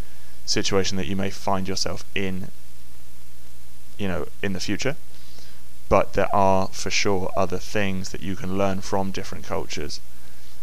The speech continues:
that will be very useful, um, when you are faced with challenges further down the road. So, for example, when, uh, when I was in Honduras,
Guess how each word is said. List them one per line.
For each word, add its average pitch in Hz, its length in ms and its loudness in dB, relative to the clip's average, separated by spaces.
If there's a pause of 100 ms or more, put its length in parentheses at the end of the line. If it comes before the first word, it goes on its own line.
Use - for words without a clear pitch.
(240)
that 95 240 2
will 95 200 2
be 90 300 -2
very 87 400 0
useful, 90 800 0 (800)
um, 90 460 0 (1300)
when 98 280 2
you 92 160 0
are 95 60 2
faced - 480 0
with 92 300 0
challenges 87 920 0 (440)
further 95 300 0
down 76 160 0
the 65 80 0
road. 71 300 0 (1400)
So, 98 180 2
for 123 260 2
example, 107 460 0
when, 101 720 0 (360)
uh, 95 200 0
when 104 200 0
I 101 60 2
was 98 160 0
in 95 100 -2
Honduras, 95 640 0